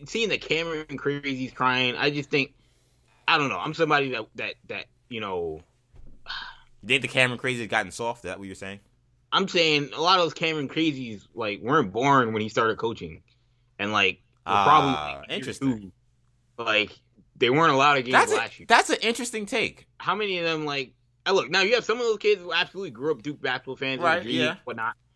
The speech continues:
Speaker 1: But there are some of those kids that are only just there just to support the school,
Speaker 2: Yeah.
Speaker 1: and which is, like, probably eighty percent of them.
Speaker 2: Right,
Speaker 1: So,
Speaker 2: yeah, definitely.
Speaker 1: uh, so I'm like, "You're, you're, you're crying <laughs> because you lost it." And, and look, the North Carolina game is a big game. I didn't go to
Speaker 2: <laughs> Yeah.
Speaker 1: Duke.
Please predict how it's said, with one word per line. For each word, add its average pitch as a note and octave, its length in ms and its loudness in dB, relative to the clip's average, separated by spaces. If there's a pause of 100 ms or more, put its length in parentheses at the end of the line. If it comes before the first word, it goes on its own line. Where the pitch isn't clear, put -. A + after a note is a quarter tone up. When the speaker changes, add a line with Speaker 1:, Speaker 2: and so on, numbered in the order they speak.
(320)
Speaker 1:
But D3 200 4
there A3+ 180 8
are G3 60 6
some G#3 120 4
of G3+ 40 0
those F3 140 0
kids D#3+ 220 2
that C#3 120 2
are C3+ 160 -2
only E3 300 -2
just C#3 260 -2
there C3+ 300 4
just B2 200 -8
to A#2 120 -10
support - 320 -8
the - 60 -20
school, - 380 0 (440)
Speaker 2:
Yeah. - 160 -4
Speaker 1:
and D3+ 100 2
which D#3 160 2
is, C#3+ 100 -4
like, C3 300 0
probably E3+ 320 2
eighty D3 220 0
percent C3 300 -4
of A#2 60 -6
them. D2+ 80 -16 (480)
Speaker 2:
Right, - 280 -2
Speaker 1:
So, D#3 100 4
Speaker 2:
yeah, D#3 140 4
definitely. A#2 340 -8 (180)
Speaker 1:
uh, D3 60 -4 (160)
so F3 120 -4
I'm F3 80 -2
like, D#3+ 140 2
"You're, F#3+ 240 0
you're, D#3+ 280 -4 (160)
you're A#2 160 -12
crying F#3 480 0 (520)
<laughs> - 320 -16
because - 460 0 (560)
you D3+ 260 -8
lost D#3 420 4
it." - 120 -8
And, E3+ 140 6 (380)
and G#3 180 -4
look, G2+ 200 -6
the C3+ 60 0
North E3+ 220 4
Carolina D3 420 4
game C#3+ 240 2
is B2 40 -4
a B2 60 -4
big B2+ 220 -4
game. A2+ 300 -4
I A#2+ 120 2
didn't C#3+ 160 0
go C3 120 2
to C3 60 2
Speaker 2:
<laughs> - 20 0
Yeah. - 60 -4
Speaker 1:
Duke. A2+ 220 -8